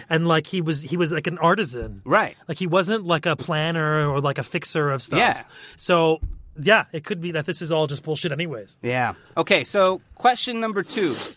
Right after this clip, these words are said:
Speaker 1: Robert Bear is an interesting character, though. He wrote the book that Syriana is based
Speaker 2: That's
Speaker 1: on.
Speaker 2: what I also read.
Speaker 1: Yeah.
Speaker 2: Now I wanna look into that.
Speaker 1: Robert Bear is a weird guy. He's
Speaker 2: Yeah.
Speaker 1: now, he's now, like, writing novels. Like, he's a,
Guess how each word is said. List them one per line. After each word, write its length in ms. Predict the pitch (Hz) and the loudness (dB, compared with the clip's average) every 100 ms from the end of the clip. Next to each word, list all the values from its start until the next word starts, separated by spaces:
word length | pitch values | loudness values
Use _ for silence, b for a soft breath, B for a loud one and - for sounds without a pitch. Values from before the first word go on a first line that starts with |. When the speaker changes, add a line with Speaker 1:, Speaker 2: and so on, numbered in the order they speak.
| _ - | _ 0
Speaker 1:
Robert 240 | 180 262 | 2 4
Bear 220 | 165 202 | 4 4
is 80 | 196 | 2
an 40 | |
interesting 300 | 170 156 147 | 0 -6 -8
character, 340 | 139 160 147 147 | -4 -4 -4 -6
though. 100 | 127 | -8
He 360 | - 214 233 | -6 -4 -4
wrote 200 | 208 180 | 0 0
the 80 | 175 | 0
book 200 | 147 170 | -2 -2
that 100 | 156 | -2
Syriana 680 | - - 165 151 135 143 180 | -2 0 2 2 0 -2 -2
is 100 | 160 | -2
based 300 | 175 170 - | -2 -2 0
Speaker 2:
That's 220 | 143 165 | 2 2
Speaker 1:
on. 40 | 185 | 2
Speaker 2:
what 80 | 160 | 2
I 120 | 151 | 2
also 280 | 220 - 147 | 2 0 0
read. 200 | 117 104 | 0 2
Speaker 1:
Yeah. 60 | |
Speaker 2:
Now 180 | 139 190 | 2 4
I 60 | 190 | 2
wanna 220 | 160 147 | 2 2
look 200 | 139 143 | 0 0
into 160 | 139 131 | 0 2
that. 180 | 185 | 2
Speaker 1:
Robert 300 | 185 196 196 | 4 4 0
Bear 240 | 190 180 175 | 0 0 2
is 100 | 151 | 0
a 60 | |
weird 320 | 151 156 151 131 | -2 -2 -2 -2
guy. 300 | 131 120 107 | -6 -6 -8
He's 80 | 113 | -2
Speaker 2:
Yeah. 260 | 123 123 | 0 2
Speaker 1:
now, 200 | 123 175 | 4 2
he's 240 | 170 160 165 | 2 -4 -2
now, 200 | 175 190 | 0 2
like, 220 | 170 151 | 2 0
writing 320 | 151 156 156 | 0 0 0
novels. 380 | 151 147 156 151 | -2 -2 -2 -2
Like, 120 | 151 | -4
he's 180 | 160 175 | -6 -4
a, 120 | 165 | -4